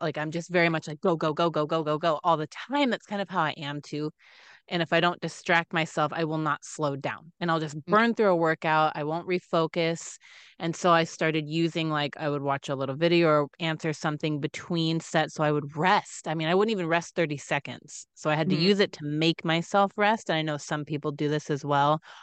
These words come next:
Speaker 1: Or I might be checking my form because I record a lot of stuff, not just to post, but, like, to watch my form. It's like, "Oh, man, that sucked." But again, I'm
Speaker 2: Mm-hmm.
Speaker 1: not going in there at peak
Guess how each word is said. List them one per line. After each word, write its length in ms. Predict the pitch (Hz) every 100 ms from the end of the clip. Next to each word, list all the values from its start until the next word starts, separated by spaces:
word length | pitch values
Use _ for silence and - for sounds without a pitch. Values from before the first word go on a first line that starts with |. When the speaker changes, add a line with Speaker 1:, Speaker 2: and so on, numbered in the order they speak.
| - _ -
Speaker 1:
Or 320 | 175 165 165
I 140 | 165
might 260 | 156 151 156
be 120 | 151
checking 500 | 143 - 160 - 160
my 160 | 156 143
form 720 | - - 147 139 156 220 262 -
because 240 | - 165 175
I 40 |
record 440 | 165 165 - 240 262
a 60 |
lot 160 | 175 151
of 80 | 156
stuff, 240 | 180 165
not 220 | 165 156 -
just 240 | 156 -
to 80 | 151
post, 400 | - 151 156 -
but, 100 | 165
like, 180 | 160 156 _
to 140 | -
watch 320 | 170 139 143 -
my 140 | 156
form. 340 | - 233 233
It's 120 | 143 147
like, 160 | 143 -
"Oh, 160 | 165
man, 460 | 127 123 143 147 127
that 180 | 143 180 - _ _
sucked." 460 | - 139 156 - - - _ _
But 100 | -
again, 240 | 302 370 311
I'm 120 | 311
Speaker 2:
Mm-hmm. 40 |
Speaker 1:
not 240 | 339 320 220
going 320 | 269 269 254
in 180 | 262 277
there 300 | 214 196 196 -
at 160 | 190 - -
peak 240 | 269 240